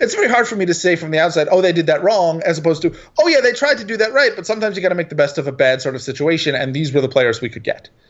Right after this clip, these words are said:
So it's, it's hard. It's, it's hard to say anything definitive other than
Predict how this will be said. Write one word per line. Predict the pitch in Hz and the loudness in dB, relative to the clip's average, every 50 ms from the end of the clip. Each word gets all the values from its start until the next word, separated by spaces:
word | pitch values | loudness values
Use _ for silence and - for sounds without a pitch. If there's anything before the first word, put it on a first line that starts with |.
| _ _ - - - _ | _ _ -20 -20 -18 _
So | - - 254 240 302 392 - | -2 2 2 2 2 0 -2
it's, | 277 277 - - | -2 -2 -2 -2
it's | 320 - - | -4 -4 -2
hard. | - 392 - - - - - - | 0 0 0 0 0 -2 -2 -2
It's, | 220 214 - | -2 0 0
it's | 294 269 - | -2 -4 -2
hard | - 285 311 311 - | 0 0 0 2 0
to | 302 262 | -2 -2
say | 294 285 | -2 -2
anything | 262 247 226 226 220 202 | -2 -2 -4 -4 -6 -6
definitive | 202 196 294 277 247 208 170 156 151 147 - - _ - - _ _ _ _ - | -4 -4 -2 -2 -2 0 0 0 0 -2 -6 -14 _ -20 -20 _ _ _ _ 0
other | 208 226 240 247 233 196 | 2 4 4 4 2 4
than | 196 202 202 196 190 190 | 2 2 2 2 0 -4